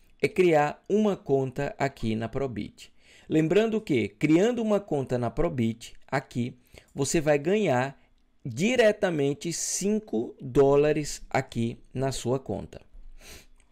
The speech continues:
É a promoção que eles estão fazendo do Dia dos Namorados, um airdrop exclusivo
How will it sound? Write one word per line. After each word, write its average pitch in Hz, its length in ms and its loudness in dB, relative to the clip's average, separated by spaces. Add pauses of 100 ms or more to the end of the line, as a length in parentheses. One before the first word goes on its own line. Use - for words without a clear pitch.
(760)
É 123 100 2
a 123 60 2
promoção 151 500 0
que 160 80 -4
eles 147 100 -2
estão 139 160 -2
fazendo 113 460 -2
do 123 160 -4
Dia 131 280 -2
dos 143 200 -6
Namorados, 107 840 -4 (380)
um 131 100 -2
airdrop 117 500 0 (140)
exclusivo 131 1160 0